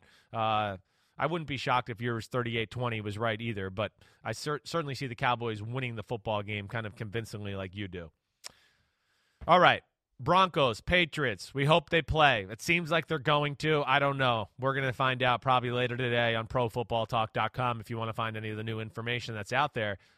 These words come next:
visit there. There'll be some good copy-paste, copy-paste, snarky comment information to be read. Now, Patriots, uh, it's over under at forty-eight and a half. Patriots favored by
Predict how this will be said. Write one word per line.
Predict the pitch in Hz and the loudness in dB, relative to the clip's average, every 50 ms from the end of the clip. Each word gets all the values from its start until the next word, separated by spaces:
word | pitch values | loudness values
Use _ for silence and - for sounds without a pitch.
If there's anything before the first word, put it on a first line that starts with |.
| _ - | _ -8
visit | 117 120 170 170 139 151 120 - | -4 -2 -2 -2 -2 -4 -4 0
there. | 151 151 147 131 113 98 - _ _ _ _ | 2 4 4 4 2 -2 -6 _ _ _ _
There'll | - 135 139 | -4 -2 -2
be | 131 151 147 | -2 -2 -4
some | - 156 143 135 | -4 -4 -4 -2
good | 117 147 147 135 113 | 0 0 0 0 0
copy-paste, | - 143 135 127 139 123 104 131 123 117 - - | 2 2 2 2 0 -4 -6 -4 -4 -4 -2 -2
copy-paste, | 131 120 120 127 123 - 127 120 113 - - | -2 -2 -2 -2 -4 -4 -4 -4 -4 -4 -4
snarky | - 120 120 - 123 107 | -4 -4 -4 -4 -6 -8
comment | - 120 117 113 113 110 107 - - | -4 -4 -4 -2 -4 -6 -8 -8 -10
information | 123 110 - 117 110 110 110 107 - 110 107 | -10 -8 -8 -6 -4 -4 -4 -6 -6 -8 -10
to | 104 | -8
be | 101 107 104 | -8 -6 -2
read. | 101 135 151 113 90 - - - - _ _ - | 2 2 2 2 0 -4 -12 -20 -20 _ _ -2
Now, | 123 147 160 147 117 92 - _ _ - - - _ _ _ | 2 4 4 4 4 2 -4 _ _ -20 -20 -20 _ _ _
Patriots, | - 165 175 185 - 185 180 175 160 - - - | 0 0 0 0 0 0 0 0 0 -2 0 2
uh, | 170 160 156 151 147 139 135 131 - _ _ _ - | 4 6 8 8 6 6 4 2 -2 _ _ _ -6
it's | 147 139 - | -6 -2 2
over | 170 160 175 165 180 | 4 4 4 6 4
under | 165 170 175 165 160 | 4 4 4 2 2
at | 143 - | 0 2
forty-eight | - 170 165 165 160 160 160 165 | 0 0 0 2 2 2 2 0
and | 165 147 | 0 -2
a | 135 | 0
half. | 123 160 175 170 165 156 - | 4 4 6 6 6 4 2
Patriots | - 165 165 156 - 156 143 123 - | -2 -4 -4 -2 -2 -4 -4 -4 -4
favored | - - 156 156 143 156 151 135 | -2 0 0 2 0 -2 -2 2
by | 127 135 131 120 | 2 2 2 2